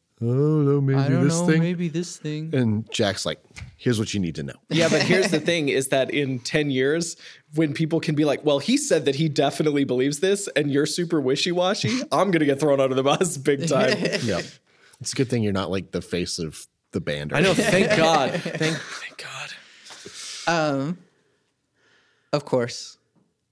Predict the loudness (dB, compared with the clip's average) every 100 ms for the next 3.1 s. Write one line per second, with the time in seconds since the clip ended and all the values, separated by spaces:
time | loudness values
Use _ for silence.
0 | _ _ -4 -4 -4 -6 -8 -12 _ _
1 | _ _ _ _ _ _ _ _ _ _
2 | _ _ _ _ _ _ _ _ -2 0